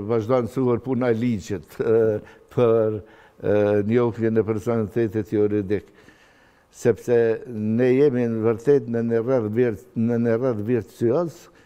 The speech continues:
ku askush nuk din të del prej tij, sepse, e, sh-, Kosova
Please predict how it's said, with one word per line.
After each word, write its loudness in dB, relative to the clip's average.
ku 0
askush -2
nuk -2
din 0
të -2
del -2
prej 0
tij, -4
sepse, -2
e, 6
sh-, -12
Kosova 2